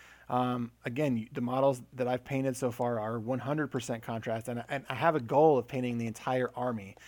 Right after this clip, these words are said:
in a hundred percent contrast, because one thing that I have seen is an almost overwhelming amount of hate for these paints online, or at least, like, knee-jerk hate. Maybe not, like,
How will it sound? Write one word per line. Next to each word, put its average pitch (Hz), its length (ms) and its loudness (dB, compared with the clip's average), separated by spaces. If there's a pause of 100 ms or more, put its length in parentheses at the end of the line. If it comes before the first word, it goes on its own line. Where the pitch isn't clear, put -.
(200)
in 127 80 -4
a - 20 -4
hundred 131 200 0
percent 120 280 -4
contrast, 131 560 -2
because 117 500 -2 (460)
one 170 260 6
thing 180 200 2
that 147 100 4
I 127 80 6
have 131 380 0
seen 139 300 -4
is 110 100 -4
an 110 180 -12
almost 160 460 4 (640)
overwhelming 147 880 4
amount 113 180 -4
of 110 80 -6
hate 151 340 0
for 123 140 -8
these 113 180 -6
paints 123 360 -6
online, 120 560 -4
or 147 120 4
at 156 100 2
least, 185 220 2
like, 156 240 0
knee-jerk 135 680 -2
hate. 104 280 -8
Maybe 143 280 0
not, 143 260 4
like, 131 220 -2